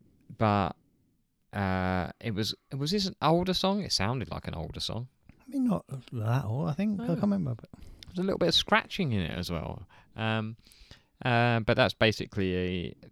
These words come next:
Speaker 1: the, the tale of, um, don't try it on with his girlfriend, basically. Um,
Speaker 2: Good. Sometimes you should have to tell people that.
Speaker 1: Um, mm, yeah. I mean, you shouldn't really have to
Speaker 2: You
Speaker 1: tell
Speaker 2: shouldn't
Speaker 1: people,
Speaker 2: have to. Come on,
Speaker 1: no.
Speaker 2: guys,
Speaker 1: But
Speaker 2: do
Speaker 1: then I
Speaker 2: better.
Speaker 1: guess sometimes people don't know that it's your girlfriend.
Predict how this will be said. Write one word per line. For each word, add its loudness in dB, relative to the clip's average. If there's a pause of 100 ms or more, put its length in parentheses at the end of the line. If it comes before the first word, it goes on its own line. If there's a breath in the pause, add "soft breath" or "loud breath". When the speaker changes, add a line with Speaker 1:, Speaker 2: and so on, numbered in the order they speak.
Speaker 1:
the, 0
the -4
tale 2
of, -4
um, -2 (560)
don't 2
try 0
it -2
on -2
with -4
his -2
girlfriend, -4
basically. -8 (420)
Um, -8
Speaker 2:
Good. 6 (420)
Sometimes 6
you 6
should 2
have -4
to -6
tell 2
people -4
that. -12
Speaker 1:
Um, -2 (160)
mm, -6 (360)
yeah. 2
I -20
mean, 2
you 2
shouldn't -4
really 0
have -6
to -2
Speaker 2:
You 4
Speaker 1:
tell 2
Speaker 2:
shouldn't 2
Speaker 1:
people, -12
Speaker 2:
have -12
to. -8
Come 8
on, 2
Speaker 1:
no. -2
Speaker 2:
guys, -6
Speaker 1:
But 0
Speaker 2:
do 12
Speaker 1:
then 10
I 4
Speaker 2:
better. 2
Speaker 1:
guess 2 (180)
sometimes 0
people 0
don't 2
know 4
that 0
it's -4
your -6
girlfriend. -2